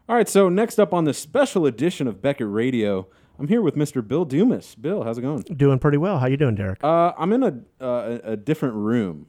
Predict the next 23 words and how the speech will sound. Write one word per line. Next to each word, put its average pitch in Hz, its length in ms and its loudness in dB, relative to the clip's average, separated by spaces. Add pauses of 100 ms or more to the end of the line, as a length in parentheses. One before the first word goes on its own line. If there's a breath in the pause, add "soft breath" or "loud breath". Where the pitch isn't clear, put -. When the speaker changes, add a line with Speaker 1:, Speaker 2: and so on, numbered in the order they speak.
Speaker 1:
Uh, 85 380 -14
Speaker 2:
You 147 200 4
are. 104 300 2
Speaker 1:
yeah. 110 240 -6
Speaker 2:
You 113 120 -2
are. 101 100 -2
Speaker 1:
La-, 131 200 -6
last 147 360 -4
week 185 180 0
I 160 80 2
was 160 140 2
in 165 100 0
this 156 180 -4
room 147 320 0
and, 120 300 -2
and 120 160 -2
the 117 60 -2
show 262 240 2
was 170 160 6
all 107 120 4
right. 107 140 -2
I 160 80 -6
mean, 135 220 -2